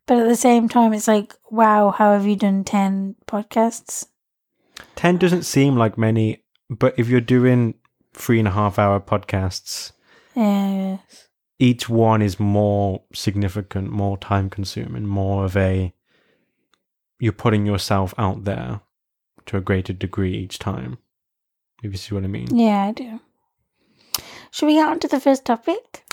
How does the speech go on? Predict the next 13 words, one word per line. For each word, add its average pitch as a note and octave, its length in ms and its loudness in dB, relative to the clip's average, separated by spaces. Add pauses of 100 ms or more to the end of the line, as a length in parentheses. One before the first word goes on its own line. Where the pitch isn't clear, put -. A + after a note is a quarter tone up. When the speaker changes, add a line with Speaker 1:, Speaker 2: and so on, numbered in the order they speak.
(160)
Speaker 2:
Because G#2 300 0
we're G#2 100 -2
just G2+ 340 -2
rambling G#2 560 0
about G2+ 360 0 (400)
Speaker 1:
Yeah. G3+ 540 2 (120)
Speaker 2:
anything A2+ 460 2
and A3 140 6
Speaker 1:
Flesh-eating A3 220 4 (100)
Speaker 2:
everything. A3 180 2
Speaker 1:
bacteria. G#3 760 0 (440)
Speaker 2:
Okay. A2 440 -8 (460)
So, G#2+ 540 2